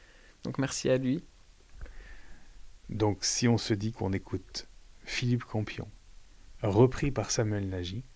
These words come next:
Speaker 2: chanté par Samuel Nagy, on se dit oui là maintenant ?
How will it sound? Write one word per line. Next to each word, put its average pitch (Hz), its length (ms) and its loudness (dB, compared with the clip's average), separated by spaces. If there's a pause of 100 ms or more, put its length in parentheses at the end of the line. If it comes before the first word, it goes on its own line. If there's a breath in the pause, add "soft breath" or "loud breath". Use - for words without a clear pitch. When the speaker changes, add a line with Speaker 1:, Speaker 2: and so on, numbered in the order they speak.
(480)
Speaker 2:
chanté 165 540 6 (260)
par 95 160 -4
Samuel 95 360 -2
Nagy, 90 360 -2 (440 soft breath)
on 107 100 2
se 101 80 2
dit 104 120 4
oui 127 160 6
là 156 100 2
maintenant ? 135 300 -2